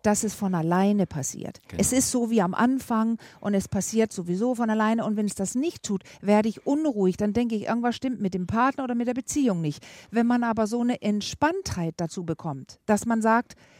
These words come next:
Speaker 1: „Ja, wir sind älter, unser Sex ist toll. Wir haben ihn nur vielleicht nicht so oft, wir haben ihn nicht jeden Tag.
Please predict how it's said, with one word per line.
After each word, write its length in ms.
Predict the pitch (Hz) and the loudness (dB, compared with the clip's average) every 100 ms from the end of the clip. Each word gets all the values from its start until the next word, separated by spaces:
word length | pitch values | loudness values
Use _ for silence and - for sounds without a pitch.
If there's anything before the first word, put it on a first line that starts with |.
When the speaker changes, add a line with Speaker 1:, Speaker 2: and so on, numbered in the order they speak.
| _ | _
Speaker 1:
„Ja, 200 | 220 226 | 2 4
wir 160 | 233 233 | 4 4
sind 180 | 220 | 2
älter, 360 | - 302 381 208 | 2 0 2 0
unser 220 | 196 214 | 0 -2
Sex 320 | 196 294 - | 0 0 0
ist 160 | 180 - | -6 -4
toll. 320 | 320 330 147 - - - | 0 2 2 -2 -18 0
Wir 180 | 233 220 | 2 4
haben 160 | 277 294 | 2 2
ihn 140 | 254 | 0
nur 160 | 254 262 | 0 0
vielleicht 240 | 269 226 | -2 0
nicht 180 | 254 - | -2 -2
so 120 | 220 | -2
oft, 280 | 247 349 - | 0 -2 -2
wir 60 | 190 | -2
haben 100 | 214 | 0
ihn 100 | 220 | 2
nicht 160 | 220 - | 0 0
jeden 180 | 190 | -4
Tag. 380 | 185 277 185 123 | -2 -4 -4 -6